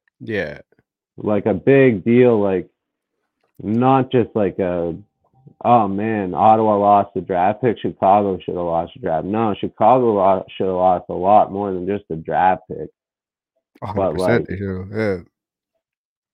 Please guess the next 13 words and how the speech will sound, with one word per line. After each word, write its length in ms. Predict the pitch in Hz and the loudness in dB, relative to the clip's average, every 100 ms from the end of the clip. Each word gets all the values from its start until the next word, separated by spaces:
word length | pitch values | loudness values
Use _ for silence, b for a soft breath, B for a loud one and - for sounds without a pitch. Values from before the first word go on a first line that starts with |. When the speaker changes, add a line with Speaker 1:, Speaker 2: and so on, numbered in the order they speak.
| _ _ _ _ _ _ _ _ _ _ _ _ _ _ _ _ _ _ _ - | _ _ _ _ _ _ _ _ _ _ _ _ _ _ _ _ _ _ _ -14
Speaker 2:
but, 380 | 98 113 101 92 | -4 0 0 0
like, 300 | 92 87 - | -4 -4 -6
the 80 | 92 | -8
people 400 | - 110 107 104 | -2 -2 0 0
who 140 | 95 | 0
are 100 | 90 | -2
in 180 | 90 87 | -6 -10
Chicago 600 | - 87 90 90 92 87 | -10 -8 0 2 0 -2
aren't 220 | 85 82 - | -6 -10 -10
there 200 | 87 82 | -10 -10
now. 640 | 73 69 80 73 67 80 _ _ _ _ _ _ _ _ _ _ _ | -10 -10 -8 -10 -12 -16 _ _ _ _ _ _ _ _ _ _ _
Speaker 1:
Mm-hmm. 280 | 113 107 98 95 _ _ _ _ _ _ _ _ _ _ _ _ _ _ _ _ _ _ _ _ _ _ _ | -12 -10 -14 -16 _ _ _ _ _ _ _ _ _ _ _ _ _ _ _ _ _ _ _ _ _ _ _
Speaker 2:
But 640 | - 101 123 123 113 104 | -16 -4 4 4 4 0